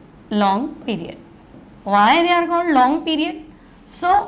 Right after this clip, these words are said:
check, डी ब्लॉक आ गया, Scandium वाला है ना, दस element extra आपके connection हो गया। देखो, दो तो हो गए आपके S block के,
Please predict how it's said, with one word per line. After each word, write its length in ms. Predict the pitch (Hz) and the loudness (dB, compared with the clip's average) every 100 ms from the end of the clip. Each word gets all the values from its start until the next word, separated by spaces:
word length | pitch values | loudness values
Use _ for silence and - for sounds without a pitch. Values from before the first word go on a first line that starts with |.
| - - - | -8 -20 -6
check, 160 | 359 330 - - - - - - - - - - - - - - - - - - | -6 -6 -12 -18 -20 -20 -20 -20 -20 -20 -20 -20 -20 -20 -20 -20 -20 -20 -20 -6
डी 120 | 254 254 | -2 2
ब्लॉक 220 | 277 311 | 4 4
आ 120 | 302 | 4
गया, 160 | 302 320 | 2 0
Scandium 520 | 320 240 247 285 294 | 2 2 2 0 2
वाला 180 | 294 302 | 0 0
है 60 | |
ना, 80 | 415 302 | 0 0
दस 80 | 302 | 2
element 340 | 311 311 320 294 | 0 0 0 -2
extra 280 | 208 - | -4 -2
आपके 220 | 320 311 302 | -2 -2 -4
connection 380 | 311 285 330 | -4 -4 -4
हो 80 | 320 | -2
गया। 120 | 302 311 | 0 0
देखो, 260 | 311 339 - - - - 214 | -2 -6 -16 -20 -20 -18 2
दो 140 | 269 | 2
तो 180 | 277 370 | 4 2
हो 60 | 359 | 4
गए 80 | |
आपके 220 | 349 339 330 | 2 2 0
S 200 | 302 254 | 0 0
block 240 | 330 320 | 0 0
के, 120 | 339 | -12